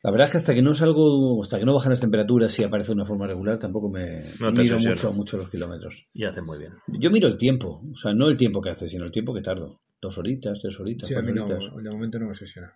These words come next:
Speaker 3: Me,
Speaker 1: No.
Speaker 3: me obsesiona más
Speaker 2: Pero
Speaker 3: el
Speaker 2: ya que
Speaker 3: pasar
Speaker 2: va,
Speaker 3: horas fuera que
Speaker 2: da un poco igual eso. Y cómo vayan los perros, el control que tengas del equipo,
Speaker 1: Sí.
Speaker 2: si, cómo se comporten, cómo, pues eso, la psicología.
Speaker 3: Ya
Speaker 1: Sí.
Speaker 3: mucho tiempo con ellos en, en, en el camino y ya está.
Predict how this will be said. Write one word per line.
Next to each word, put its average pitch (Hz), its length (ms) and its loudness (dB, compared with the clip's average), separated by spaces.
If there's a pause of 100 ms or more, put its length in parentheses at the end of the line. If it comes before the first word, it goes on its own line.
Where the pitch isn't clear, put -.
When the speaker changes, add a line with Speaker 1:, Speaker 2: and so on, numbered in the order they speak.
Speaker 3:
Me, 107 200 -8
Speaker 1:
No. 92 300 -2
Speaker 3:
me 113 80 -6
obsesiona 117 340 -4
más 120 140 -2
Speaker 2:
Pero 117 140 0
Speaker 3:
el - 40 0
Speaker 2:
ya 98 40 -4
que 92 80 -4
Speaker 3:
pasar 95 240 0
Speaker 2:
va, 123 40 4
Speaker 3:
horas 117 280 0
fuera 123 280 -2
que 98 320 -6
Speaker 2:
da 101 80 0
un 95 100 -2
poco 92 200 -2
igual 85 240 -4
eso. 80 280 -12 (380)
Y 95 100 -10
cómo 90 200 -6
vayan 82 200 -6
los 80 120 -8
perros, 107 300 0
el 87 60 -8
control 92 320 -6
que 90 80 -4
tengas 90 220 -6
del 87 120 -8
equipo, 95 440 -6
Speaker 1:
Sí. 90 140 -8
Speaker 2:
si, 85 160 -10
cómo 101 160 -4
se 101 100 -2
comporten, 104 560 0
cómo, 92 800 -8
pues 90 140 -14
eso, 85 180 -12
la 80 180 -12
psicología. 87 560 -8 (120)
Speaker 3:
Ya 127 140 -8
Speaker 1:
Sí. 127 80 -4
Speaker 3:
mucho 123 180 -2
tiempo 104 220 -6
con 104 120 -6
ellos 127 300 -6
en, 98 260 -8 (220)
en, 95 480 -12
en 87 140 -14
el - 100 -14
camino 101 300 -12
y - 40 -16
ya - 60 -20
está. - 180 -20